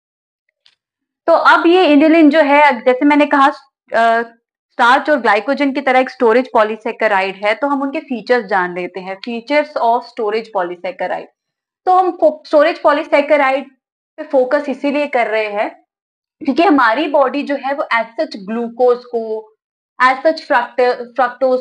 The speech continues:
को store भी तो कर सकती थी। फिर हमारे पास ये polysaccharide और storage को स-, की form में store करने का क्या purpose है?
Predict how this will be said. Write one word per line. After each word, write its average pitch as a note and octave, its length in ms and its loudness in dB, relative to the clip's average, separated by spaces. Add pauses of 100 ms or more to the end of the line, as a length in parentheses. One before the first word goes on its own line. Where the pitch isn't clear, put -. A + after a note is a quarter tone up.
को A#3 200 -4
store F4 360 0
भी F#4+ 80 0
तो G4 120 -4
कर D4+ 200 0
सकती C#4+ 280 -6
थी। C#4 260 -6 (1200)
फिर F#4+ 140 2
हमारे F4 360 2
पास F#4 300 0
ये G4 140 0
polysaccharide D4+ 1080 0
और D#4 160 -4
storage E4+ 760 -2 (300)
को F#4+ 80 -8
स-, - 200 -20 (240)
की D#4+ 80 -6
form D#4+ 280 2
में F#4 120 0
store E4 380 2
करने E4 280 -2
का E4+ 120 0
क्या C4 240 2
purpose G3 520 -2
है? - 180 -12